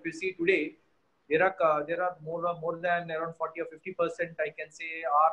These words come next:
from the hotel background. The top bosses who are sitting, uh, in the F M industry are also from the hotel background. So that's one, uh, ins-, there are many inspirational stories, uh, which we can bring to you and say that F M industry is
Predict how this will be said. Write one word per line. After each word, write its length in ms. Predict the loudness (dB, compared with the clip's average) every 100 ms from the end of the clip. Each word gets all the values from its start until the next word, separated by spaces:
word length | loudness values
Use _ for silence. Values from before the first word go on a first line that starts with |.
| 2
from 120 | -12
the 60 |
hotel 260 | -16 -18 -4
background. 380 | -2 -2 -6 -16 -16
The 80 | -6
top 220 | 0 0 2
bosses 300 | 0 0 -10
who 100 | -12
are 60 | -12
sitting, 340 | -14 -16 -18 -20 _ _ _ _ _ -4
uh, 160 | -4 -4
in 80 | 0
the 80 | 0
F 120 | 0
M 140 | -4
industry 360 | -2 -4 -2 0
are 100 | 4
also 320 | 4 4 -2
from 220 | -2 0
the 280 | 2 4 4
hotel 360 | 0 -8 -6 -4
background. 380 | -4 -4 -10 -20 _
So 120 | -6 -2
that's 260 | -2 -4 0
one, 240 | 0 0 -10 _ _ _ -8
uh, 200 | -8 -6
ins-, 180 | -10 -6 0
there 140 | 2
are 100 | 2
many 300 | 0 -2 0
inspirational 560 | 0 2 0 0 -2 -6
stories, 540 | -2 0 2 0 2
uh, 220 | 4 4 2 -4 _ -6
which 180 | -4 -2
we 100 | 0
can 200 | -2 -2
bring 260 | -4 -2
to 80 | 0
you 260 | 2 0 -2 -10 _ _ _
and 140 | -10 -4
say 140 | 2
that 340 | 4 2 0 -20 _ _
F 80 | 0 0
M 140 | -2
industry 560 | 0 0 -2 2 2 2
is 260 | -2 -8